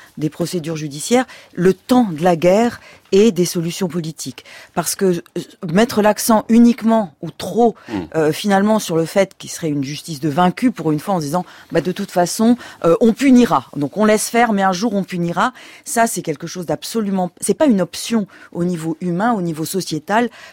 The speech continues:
Speaker 1: parce qu'on se retrouve avec des sociétés totalement détruites et des, des individus détruits. Donc,
Speaker 2: Pourquoi ça se passe en Allemagne ?
Speaker 1: alors,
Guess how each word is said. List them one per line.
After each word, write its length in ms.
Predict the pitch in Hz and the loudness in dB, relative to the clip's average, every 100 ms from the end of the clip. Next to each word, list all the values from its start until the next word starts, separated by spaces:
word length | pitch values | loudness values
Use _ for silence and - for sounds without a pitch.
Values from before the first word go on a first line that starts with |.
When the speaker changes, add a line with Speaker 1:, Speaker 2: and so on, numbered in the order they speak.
| - | -8
Speaker 1:
parce 140 | 156 | -8
qu'on 120 | - | -6
se 80 | 160 | -8
retrouve 300 | 147 - 240 | -8 -6 -4
avec 160 | 185 147 | -2 -4
des 80 | 135 | -8
sociétés 440 | 160 139 139 139 | -10 -10 -8 -10
totalement 520 | - 233 220 170 156 | -4 -4 -2 -2 -2
détruites 360 | 139 139 254 - - - | -4 -6 -8 -8 -14 -14
et 100 | 160 | -10
des, 200 | 131 139 131 | -6 -6 -4
des 200 | 151 135 | -4 -2
individus 380 | 135 135 151 180 | -4 -6 -8 -6
détruits. 320 | 156 - 135 | -6 -8 -10
Donc, 160 | 151 | -10
Speaker 2:
Pourquoi 240 | - 143 185 | -10 -4 -2
ça 100 | 139 | -2
se 80 | - | -4
passe 160 | 101 | -6
en 80 | 92 | -8
Allemagne ? 300 | 85 82 92 | -10 -12 -6
Speaker 1:
alors, 220 | 185 196 | 0 0